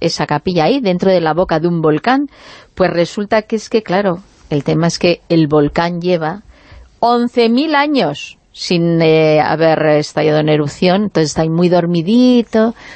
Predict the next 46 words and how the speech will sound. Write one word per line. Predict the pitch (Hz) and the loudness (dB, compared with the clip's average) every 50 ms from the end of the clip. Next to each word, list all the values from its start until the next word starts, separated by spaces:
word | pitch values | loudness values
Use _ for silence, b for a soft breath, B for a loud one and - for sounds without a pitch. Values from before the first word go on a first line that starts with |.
| B B B | B B B
muy | 170 170 175 | -4 -2 -2
tranquilo, | 165 - 175 170 175 170 170 160 - - 214 240 254 247 240 226 220 220 214 | 0 0 0 -2 -2 -2 -4 -6 -6 -4 -2 0 2 2 2 2 2 2 2
esperemos | 208 - 180 165 160 165 165 | 0 0 0 -2 -2 -2 -2
que | - 170 | -2 -2
siga | 151 - 170 170 170 | -2 -2 -2 -2 -2
ahí | 170 165 | -2 -2
mucho | 165 165 - - 170 160 | -4 -4 -2 -2 -2 -2
tiempo, | 160 - 190 190 196 196 - 196 214 233 B B B B B B B B | 0 0 -2 0 0 0 0 -2 -2 -2 B B B B B B B B
pero | 220 202 196 185 180 | 0 2 2 2 2
sí | - - 220 | 0 0 -2
es | 202 - | -2 0
cierto | - 233 220 214 - 240 | 0 -2 0 0 0 -2
que | 233 - 208 202 - - | 0 2 0 0 0 -2
esta | - 202 190 - - 214 202 196 196 | -4 -4 -4 -2 -2 0 0 0 0
zona, | 202 - 220 220 220 220 240 | 0 -2 -2 0 0 0 -2
que | 240 202 | -2 -4
es | 175 - - | -6 -4 -2
una | 185 185 180 180 | -2 0 0 0
zona | 175 - 175 175 170 | 0 0 -2 -2 -2
fantástica, | - 185 190 - 202 196 - - 208 - - 208 214 | -2 -2 -2 0 -2 -2 -2 -4 -4 -2 -2 -2 -2
pertenece | - - 175 - - 170 170 175 175 - | -2 -4 -6 -4 -2 -2 -2 -2 -2 -2
al | 175 170 | -2 -2
Parque | - 170 160 - - 175 | -2 -4 -6 -4 -4 -4
Natural | 170 165 165 - 175 170 170 170 | -4 -4 -4 -4 -2 -2 -2 0
de, | 160 165 156 151 151 147 147 151 | 0 2 2 2 2 2 0 -2
de | - 151 151 147 | -4 -2 0 0
la | 147 | 0
Zona | 151 - 165 | 0 0 0
Volcánica | 160 160 160 160 - 165 160 160 - 165 | 0 0 -2 -2 -2 -4 -4 -2 -2 -2
de | 165 160 | 0 0
la | 165 165 | -2 -2
Garrocha, | 160 175 180 208 226 240 - - 294 349 370 B B B B B B B B B B B - | -4 -4 -4 -6 -6 -8 -6 -4 -6 -6 -6 B B B B B B B B B B B -2
y, | 254 254 240 233 226 214 208 - | 0 2 2 2 2 2 0 0
y | - 214 | 0 0
bueno, | 180 170 160 156 170 | 0 2 2 0 0
pues | - - 156 - | -2 -2 -2 -2
son | 175 170 | 0 0
doce | 160 156 160 - 156 | 0 -2 -2 -2 -2
mil | 151 151 151 | -2 0 0
hectáreas, | 160 156 - - 202 208 214 214 208 220 240 233 | 0 -2 -2 -2 -2 -2 0 0 0 0 0 -2
donde | - 170 156 156 156 156 | -2 -2 -2 0 0 0
hay | 156 160 160 | 0 0 -2
muchísimas | 160 156 160 151 - 160 151 - 156 156 156 - | -2 -4 -4 -4 -4 -4 -4 -2 0 0 0 0
otras | 156 143 - 147 143 | -2 -2 -2 -2 -2
bocas | 151 147 - 160 156 160 | -2 -4 -2 -4 -4 -2
volcánicas, | 160 165 170 175 - 220 226 220 214 208 - - 226 254 247 - | 0 -2 0 0 0 -2 0 -2 -4 -4 -2 -2 -2 -2 -2 -6